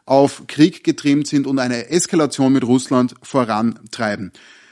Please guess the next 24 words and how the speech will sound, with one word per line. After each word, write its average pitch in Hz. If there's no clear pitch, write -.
Robert 196
Habeck 156
verschenkt 170
noch 165
in 156
den 151
letzten 147
Tagen 143
der 127
Ampelregierung 143
Millionen. 139
Hier 135
aktuell 139
von 131
heute: 139
„Am 151
Klimagipfel 156
verspricht 151
er 143
deutsches 139
Steuergeld 135
für -
alle 131
Welt.“ 143